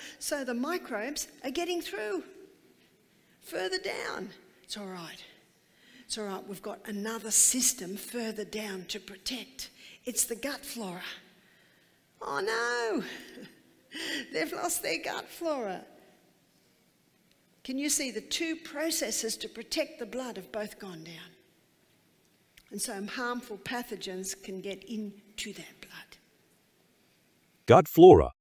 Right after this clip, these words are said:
Speaker 2: or the diverse community of microorganisms residing in the gastrointestinal tract, plays a crucial role in maintaining digestive health.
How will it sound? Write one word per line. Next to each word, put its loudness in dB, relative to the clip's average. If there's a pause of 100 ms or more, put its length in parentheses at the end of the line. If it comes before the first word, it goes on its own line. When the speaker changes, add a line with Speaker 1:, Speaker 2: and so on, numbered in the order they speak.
(120)
Speaker 2:
or 12
the 12
diverse 12
community 10
of 12
microorganisms 12
residing 10
in 10
the 8
gastrointestinal 10
tract, 6 (360)
plays 12
a 12
crucial 12
role 12
in 10
maintaining 10
digestive 12
health. 4